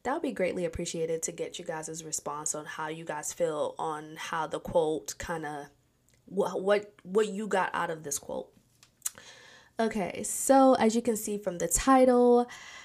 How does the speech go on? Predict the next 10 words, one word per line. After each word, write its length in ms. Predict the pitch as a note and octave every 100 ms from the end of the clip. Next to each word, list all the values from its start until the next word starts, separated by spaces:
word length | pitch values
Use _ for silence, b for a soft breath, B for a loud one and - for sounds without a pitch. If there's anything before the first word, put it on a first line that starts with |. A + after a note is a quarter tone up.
| -
again, 640 | F#3+ G3 F#3+ F#3+ - F3+
we 480 | F#3+ F#3 F#3 F#3 F#3 -
are 220 | F3+ F3+
gonna 200 | F3+ F3+
be 120 | F3+
talking 420 | - A3 A3 A#3
about 460 | A3 G#3 F#3+ F#3 F#3
grace 580 | F3+ F#3 F#3 F#3+ - -
and 240 | F3+ F3 E3+
flowers. 960 | - F3+ E3 - - G1+ - - -